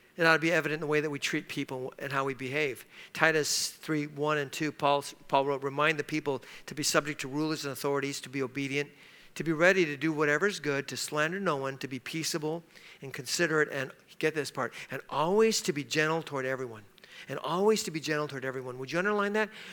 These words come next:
We're to always be gentle toward everyone, right? To everyone, n-,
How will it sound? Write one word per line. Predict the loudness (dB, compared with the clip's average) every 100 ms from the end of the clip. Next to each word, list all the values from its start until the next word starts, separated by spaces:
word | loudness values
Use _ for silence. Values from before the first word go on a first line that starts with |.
| 8
We're | 10
to | 10
always | 6 10 10 10 4 4 2 0
be | -2 2
gentle | 4 4 2 -4 -14 _ -20 _ _ -2
toward | 2 4
everyone, | 2 -2 -10 -16 _ _ -20 _ _ -10
right? | -8 -8 -6
To | 0
everyone, | 0 0
n-, | -2